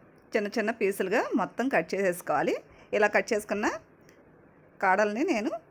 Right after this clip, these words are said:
ఇలా మొత్తం కాడలన్నిటినీ నేను కట్ చేసుకున్నానండి. ఇప్పుడు ఈ కాడలన్నిటినీ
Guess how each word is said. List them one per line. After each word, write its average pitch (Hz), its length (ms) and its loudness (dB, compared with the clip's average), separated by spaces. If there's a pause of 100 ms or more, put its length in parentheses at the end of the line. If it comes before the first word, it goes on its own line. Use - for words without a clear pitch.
(2250)
ఇలా 185 200 0
మొత్తం 196 220 -2 (100)
కాడలన్నిటినీ 190 640 2 (140)
నేను 202 220 -2 (360)
కట్ 180 180 4
చేసుకున్నానండి. 190 600 0 (400)
ఇప్పుడు 202 200 0 (140)
ఈ - 20 4 (120)
కాడలన్నిటినీ 202 720 0